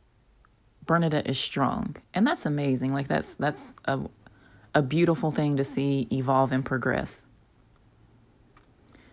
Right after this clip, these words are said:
So one of the key things that I wanted to make sure that I didn't engage in was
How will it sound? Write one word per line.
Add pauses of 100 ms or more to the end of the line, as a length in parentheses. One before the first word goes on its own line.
(540)
So (2250)
one
of
the
key
things
that
I
wanted
to
make
sure
that
I
didn't
engage
in
was